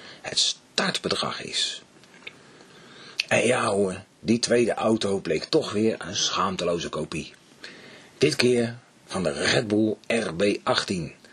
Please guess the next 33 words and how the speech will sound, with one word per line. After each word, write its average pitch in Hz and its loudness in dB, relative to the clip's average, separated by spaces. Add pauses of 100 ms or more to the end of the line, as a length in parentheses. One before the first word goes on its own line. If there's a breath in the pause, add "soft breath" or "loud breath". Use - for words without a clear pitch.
(460 loud breath)
De 233 4
snelste 131 0
auto 120 -2
van 80 -6
het 202 -2
veld. - -8 (840 loud breath)
Puur 247 4
toeval. 127 0 (920 loud breath)
Alle 190 2
auto's 151 2
in 127 0
tweeduizend 110 0
tweeëntwintig 98 -2
verschillen. 156 0 (440 loud breath)
Maar 78 -2
ja, 123 2 (400)
de - -6 (120)
knappe 143 2
koppen 175 2
van 139 -2
Aston 135 0
Martin 117 -2
kwamen 80 -4
nu - -6
eenmaal 196 0
op 170 -4
precies - 0
dezelfde - 0
auto 131 -4
uit 117 -2
als - -4
Adrian 101 0
Newey. 92 -2